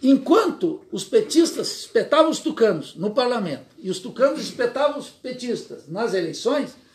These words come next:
estava paralelo, correndo um fenômeno que era a crise do sistema político.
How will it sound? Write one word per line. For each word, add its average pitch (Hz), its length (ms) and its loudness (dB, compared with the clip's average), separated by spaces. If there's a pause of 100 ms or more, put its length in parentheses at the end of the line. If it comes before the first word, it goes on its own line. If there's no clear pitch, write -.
(480)
estava 330 580 -2 (720)
paralelo, 294 520 2
correndo 269 460 4
um 285 80 -4
fenômeno 285 580 2
que 302 140 -8
era 277 480 -2
a 214 80 -10
crise 254 420 -4
do 180 140 -10
sistema 151 440 -10
político. 101 500 -18